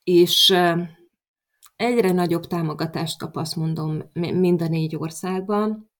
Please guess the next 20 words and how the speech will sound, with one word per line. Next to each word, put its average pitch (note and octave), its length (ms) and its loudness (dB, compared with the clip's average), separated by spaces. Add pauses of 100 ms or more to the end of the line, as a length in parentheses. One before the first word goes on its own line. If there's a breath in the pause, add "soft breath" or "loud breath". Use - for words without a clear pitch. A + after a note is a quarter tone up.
(840)
Tehát, G3 540 -2
ö, G3 280 0 (960 soft breath)
ö, F#3 300 -4 (240)
lényegében G3+ 540 2
ebben F#3+ 180 0
a F#3 60 0
legfontosabb F3+ 720 -6
üzenet E3+ 380 -2
az D#3 100 -6
információhoz, F3 1040 0
a D#3+ 80 -2
fenntarthatósági E3+ 960 0
információk, D#3 1120 -2 (460)
ö, E3 340 -4
megosztása, E3+ 920 0
akár F3+ 360 0
a D3 60 -4
fogyasztási F#3+ 720 0
cikkekben E3+ 720 -4
is, E3 240 -4